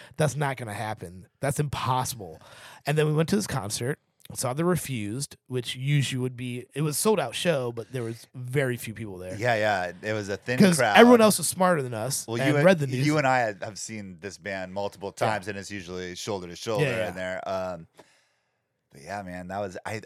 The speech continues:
Speaker 2: I think about that a lot
Speaker 1: Dude.
Speaker 2: because I've, you know, usually when you go see bands like this, it is,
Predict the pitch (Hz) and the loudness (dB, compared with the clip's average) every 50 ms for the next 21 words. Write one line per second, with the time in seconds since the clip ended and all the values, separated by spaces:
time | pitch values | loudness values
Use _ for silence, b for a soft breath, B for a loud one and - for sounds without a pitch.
0 | - 92 90 - 107 104 - 104 87 82 78 - 92 82 82 80 73 78 90 98 | -12 -14 -14 -12 -12 -12 -12 -10 -8 -10 -8 -6 -8 -8 -6 -8 -8 -6 -4 -4
1 | 92 127 110 73 64 - - - 95 92 127 123 107 113 107 98 - _ _ _ | -2 -4 -4 -8 -12 -16 -14 -12 -10 -8 -6 -2 -2 0 -2 -2 -4 _ _ _
2 | _ 117 113 101 95 92 95 95 110 110 107 110 104 95 92 90 73 90 87 90 | _ -14 -12 -10 -10 -10 -10 -10 -12 -12 -10 -10 -10 -10 -10 -12 -14 -16 -16 -16
3 | 87 80 90 87 82 - - 92 82 82 78 73 _ _ - 110 120 160 - 92 | -14 -12 -12 -12 -12 -14 -14 -16 -16 -18 -20 -20 _ _ -14 -12 -12 -12 -12 -12
4 | 92 85 78 - - 90 87 87 - - - _ _ _ _ _ _ _ _ _ | -14 -14 -14 -14 -14 -14 -14 -14 -16 -20 -20 _ _ _ _ _ _ _ _ _
5 | _ _ - 113 117 101 80 92 90 87 82 78 - | _ _ -12 -10 -10 -8 -10 -10 -14 -14 -16 -18 -20